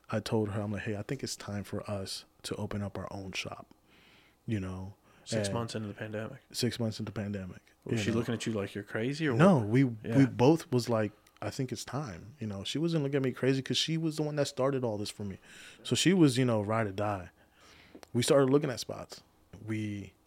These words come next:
Speaker 1: found one that we really like right there in Palmyra, uh, the corner, busy street,
Speaker 2: Nice.
Speaker 1: busy, busy intersection. So I called the guy up right away and I said, "Hey, I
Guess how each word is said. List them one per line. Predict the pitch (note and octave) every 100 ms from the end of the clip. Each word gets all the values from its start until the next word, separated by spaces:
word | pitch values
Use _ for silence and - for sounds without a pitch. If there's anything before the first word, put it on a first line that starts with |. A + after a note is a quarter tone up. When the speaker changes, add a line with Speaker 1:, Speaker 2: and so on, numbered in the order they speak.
| _
Speaker 1:
found | - A2+ A#2+
one | A2 A2+ B2 B2 A#2+ -
that | G#2+
we | G#2
really | G2+ A#2 A2
like | G#2+ A#2+ - - -
right | G#2+ G2
there | A2+ G#2+
in |
Palmyra, | G2+ A2 G#2 A#2 B2 B2 B2 - - - - - -
uh, | - G2+ G2 F2+
the |
corner, | - - A#2+ B2 B2+ B2+ _ - G2+
busy | A#2 A2+ A2+
street, | - A2+ A#2+ A#2+ G2+
Speaker 2:
Nice. | G#2 A2+ -
Speaker 1:
busy, | B2 B2
busy | - A#2+ C#3 B2 A#2+
intersection. | C3 B2 B2 - B2+ B2+ - - - - -
So | - A#2
I |
called | C3+ - B2+
the | A2
guy | G#2 G#2+
up | G#2+ G#2
right | G#2 G#2
away | G2+ F#2+ F2 - -
and |
I | G2+
said, | - G2+
"Hey, | A#2+ G#2+ F#2+
I | -